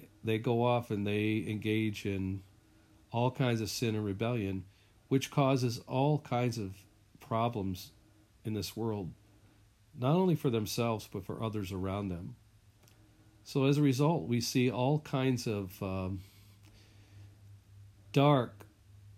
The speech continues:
horrible things that happen to humans. Sickness, disease, death, um, poverty, all kinds of suffering as a result of sin and rebellion.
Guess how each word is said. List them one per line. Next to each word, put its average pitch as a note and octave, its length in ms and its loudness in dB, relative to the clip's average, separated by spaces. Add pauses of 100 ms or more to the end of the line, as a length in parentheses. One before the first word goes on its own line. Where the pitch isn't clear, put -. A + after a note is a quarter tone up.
(180)
horrible E3+ 520 0
things A2+ 420 0
that G2 100 -4
happen G2+ 380 -4
to G2 140 -6
humans. F#2+ 680 -6 (840)
Sickness, A#2+ 640 -2
disease, A2+ 720 -2
death, G#2+ 720 -8 (960)
um, F#2+ 540 -4
poverty, G#2+ 840 -2 (1500)
all B2+ 240 2
kinds A2 260 -2
of F#2+ 100 -4
suffering F#2 540 -6 (440)
as C3 240 2
a D3+ 80 2
result B2 440 0
of G#2 120 -6
sin A2 260 -2
and G#2+ 80 -2
rebellion. G2+ 600 -4